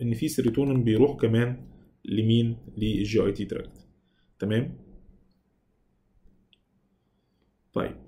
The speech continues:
طبعا السيروتونين لقوا فيه وظائف كتير في الجسم، من ضمنها الدبريشن، ومن ضمنها البليتلت فانكشنز، ومن ضمنها الجي اي تي. الافرنت والافرنت معناها ايه؟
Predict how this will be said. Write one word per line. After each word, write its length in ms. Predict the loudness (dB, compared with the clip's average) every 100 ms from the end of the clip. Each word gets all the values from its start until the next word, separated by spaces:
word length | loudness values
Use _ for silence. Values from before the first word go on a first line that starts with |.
| -20 _ _ _ _ _ _ _ _ _ _ _ _ _ _ _
طبعا 260 | 0 2 0
السيروتونين 460 | 0 0 0 2
لقوا 140 | 2 4
فيه 140 | 4
وظائف 380 | 4 6 4 2
كتير 280 | -2 0 0
في 100 | 0
الجسم، 460 | 0 0 0 -2
من 100 | 0
ضمنها 260 | 0 0 0
الدبريشن، 640 | 2 4 4 2 0 0 0
ومن 520 | 2 2 2 -2 -4
ضمنها 440 | -4 -2 -2 -2
البليتلت 720 | -2 -4 -4 2 2 2 -2
فانكشنز، 600 | -2 -4 -4 -2 0 0 0
ومن 240 | -2 2
ضمنها 260 | 2 2 0
الجي 240 | 0 0
اي 160 | 0 -2
تي. 340 | -2 -4 -4 -14 -20 -20 _ _ _ _ _ _ _ _ _ -20 -20 -16 -2
الافرنت 500 | 2 4 6 4 6
والافرنت 480 | 6 6 4 2 2
معناها 320 | 2 4 2
ايه؟ 260 | 0 -4